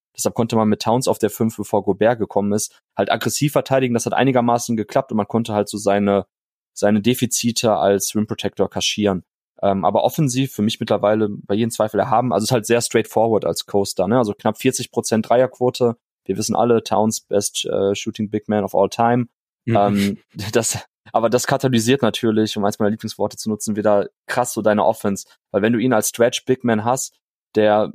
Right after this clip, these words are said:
Speaker 1: sorgt für maximales Spacing, der wird respektiert an der Dreierlinie, du kannst Pick and Pop mit ihm spielen, du kannst ihn als Floor Spacer auf der Weak Side positionieren.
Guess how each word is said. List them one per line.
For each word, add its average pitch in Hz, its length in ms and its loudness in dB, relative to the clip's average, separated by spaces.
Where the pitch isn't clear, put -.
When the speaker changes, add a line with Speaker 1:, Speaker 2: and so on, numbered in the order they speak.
Speaker 1:
sorgt 113 280 -2
für 110 80 0
maximales 117 560 0
Spacing, 127 440 0
der 101 160 2
wird 110 240 0
respektiert 117 460 0
an - 80 -2
der 127 120 2
Dreierlinie, 123 400 0
du 110 60 2
kannst - 280 -4
Pick - 160 -2
and 107 100 -2
Pop 131 220 -2
mit 135 120 -2
ihm 131 120 -2
spielen, 123 260 -2
du 113 60 0
kannst - 220 -4
ihn 110 40 -4
als 104 140 -2
Floor 117 200 2
Spacer 123 380 0
auf 110 120 -2
der 107 180 -2
Weak 131 120 -2
Side 123 180 0
positionieren. 123 760 -2